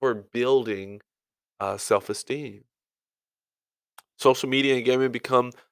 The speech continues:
that's the first, become a way, uh, for kids to cope with life stressors. So I get stressed off, I'm pissed off, I don't wanna do school,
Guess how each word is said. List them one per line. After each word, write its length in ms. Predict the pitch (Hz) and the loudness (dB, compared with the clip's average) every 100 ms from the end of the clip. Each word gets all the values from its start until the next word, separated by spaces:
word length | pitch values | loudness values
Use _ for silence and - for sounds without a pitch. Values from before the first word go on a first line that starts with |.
| _ | _
that's 160 | 117 - | 2 4
the 80 | - | 2
first, 360 | 151 110 98 - _ _ - | 4 2 0 -12 _ _ -6
become 460 | 127 - 131 120 110 | -4 0 2 2 2
a 140 | - 117 | 2 2
way, 600 | 107 117 117 120 117 - _ _ | 4 4 4 2 -2 -8 _ _
uh, 160 | 120 117 | 2 2
for 160 | - 123 | 2 -2
kids 300 | 131 127 - | -2 -4 -6
to 100 | 135 | -8
cope 460 | - - 120 113 | -6 0 0 0
with 180 | 120 120 | -6 -4
life 300 | 101 104 113 | 0 0 0
stressors. 880 | - - - 170 170 107 101 - - _ _ _ _ _ _ _ _ _ _ _ _ _ - | -4 -4 0 0 0 -8 -12 -16 -20 _ _ _ _ _ _ _ _ _ _ _ _ _ -6
So 340 | 110 104 104 | -2 0 0
I 140 | 95 110 | -4 -6
get 180 | 113 | -6
stressed 400 | - - 120 - | -6 -4 -4 0
off, 220 | - 127 - | 0 0 -6
I'm 120 | 107 | -8
pissed 360 | - 123 - | -4 -4 -2
off, 260 | 120 120 117 | 0 2 2
I 60 | - | 0
don't 240 | 120 117 | 0 -2
wanna 180 | 117 113 | -4 -6
do 160 | 113 | -6
school, 640 | 110 - 123 127 127 127 | -10 -6 0 2 2 0